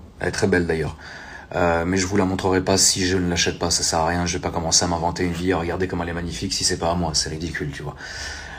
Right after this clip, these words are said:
Euh, et puis après, euh, mercredi, euh, mercredi, frérot, euh, bah, mercredi, je pourrais peut-être aller chercher la bécane, par exemple. Voilà, ça serait beau. Alors la,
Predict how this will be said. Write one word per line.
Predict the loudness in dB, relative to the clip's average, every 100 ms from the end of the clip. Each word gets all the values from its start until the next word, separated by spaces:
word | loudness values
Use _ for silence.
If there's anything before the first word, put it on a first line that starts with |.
| -14 -6 8
Euh, | 10 10 10 8 8 6
et | 4
puis | 6 6
après, | 6 10 12 12
euh, | 12 8 8 8 8 6
mercredi, | 4 0 4 2 2 0 4 6
euh, | 6 4 2 0 -2
mercredi, | -4 -6 -4 -4 -2 -4
frérot, | -2 2 4 4
euh, | 2 0 -2 -4 -6 -12 -16 -20 -20 -20 -20 -18 -18 -16 -16 -6 4
bah, | 6
mercredi, | 8 10 10 10
je | 6
pourrais | 8 8
peut-être | 8 8
aller | 6
chercher | 6 4 2
la | 2
bécane, | 0 -4 -8 -10 -20 -20 -20 -10
par | -6
exemple. | -4 -6 -10 -14 -18 -20 -20 -20 -18
Voilà, | -14 -14 -16 -20 -14 -4
ça |
serait | -4 -2
beau. | -4 -6 -10 -14 -18 _ _ 2
Alors | 6
la, | 8